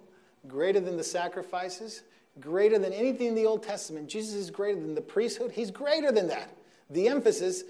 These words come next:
is Christ Jesus. Amen? That's the emphasis. And he says in chapter three, "But there were some in the wilderness who did not enter into the rest that God gave them." Because the rest was getting into the promised land. They didn't enter in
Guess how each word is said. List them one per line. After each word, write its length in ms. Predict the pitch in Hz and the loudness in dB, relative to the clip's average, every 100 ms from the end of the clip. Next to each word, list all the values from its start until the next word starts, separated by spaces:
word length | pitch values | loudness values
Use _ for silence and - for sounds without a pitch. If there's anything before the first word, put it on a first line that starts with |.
| - - | -16 -10
is 160 | - | -10
Christ 420 | - - 233 202 - | -6 0 2 2 2
Jesus. 560 | 285 247 160 107 - - | 2 2 0 -6 -10 -12
Amen? 480 | 143 170 254 320 - | -2 2 2 2 -4
That's 180 | - 226 | -10 -4
the 160 | - 320 | 6 6
emphasis. 600 | 339 - - - - - _ _ _ _ _ _ _ - | 6 2 -2 -4 -10 -12 _ _ _ _ _ _ _ -8
And 100 | 202 | -2
he 80 | 226 | -2
says 360 | 226 220 208 | -2 -2 -2
in 120 | - 185 | -4 -6
chapter 360 | 208 208 214 | -6 -4 -4
three, 360 | - 247 254 254 - - - | -4 -2 -2 -4 -12 -20 -20
"But 120 | 190 | -4
there 140 | 214 | 0
were 100 | 208 | 0
some 640 | 202 - 262 285 220 226 214 | 0 -6 -4 -2 -2 -4 -6
in 120 | 196 | -4
the 100 | 196 | -2
wilderness 720 | 202 233 311 233 151 151 160 - _ _ | -2 -2 0 -2 -2 -6 -14 -16 _ _
who 160 | 202 | -4
did 180 | 196 196 | 2 2
not 220 | 196 202 202 | 2 -6 -6
enter 420 | 247 302 - 160 | -4 -4 -4 -4
into 320 | 165 175 - | -4 -8 -8
the 120 | 180 | -6
rest 540 | 175 185 175 170 - - | -4 -4 -4 -4 -8 -12
that 140 | 180 | -12
God 220 | 156 180 180 | -8 -6 -4
gave 240 | 254 311 | -2 -2
them." 200 | 156 - - - - - - | -4 -12 -20 -20 -20 -16 -8
Because 400 | 185 - 196 160 | -6 -2 -2 -2
the 100 | 175 | -4
rest 520 | 160 240 262 - - | 0 0 0 -2 -6
was 140 | 180 | -6
getting 260 | - 180 185 | -4 -2 -2
into 220 | 240 240 | -2 -2
the 100 | 208 | -4
promised 460 | - 202 277 269 - | -4 -4 -4 -6 -8
land. 200 | 135 147 | -10 -6
They 100 | 175 | -2
didn't 300 | 214 202 - | -2 -2 -6
enter 400 | 233 233 202 196 | -4 -4 -2 -2
in 260 | 240 226 | -2 -4